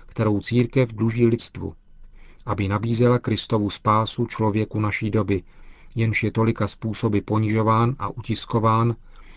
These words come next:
a aby dala křesťanskou orientaci kulturním, sociálním a etickým transformacím,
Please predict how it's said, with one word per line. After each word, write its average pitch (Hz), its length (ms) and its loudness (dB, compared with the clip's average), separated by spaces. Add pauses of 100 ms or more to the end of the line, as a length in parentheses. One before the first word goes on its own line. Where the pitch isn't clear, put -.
(160)
a 113 100 -4
aby 123 240 4
dala 131 240 6
křesťanskou 143 720 2
orientaci 127 760 4
kulturním, 123 760 2
sociálním 117 800 2
a 107 200 -6
etickým 107 500 -6
transformacím, 113 1000 0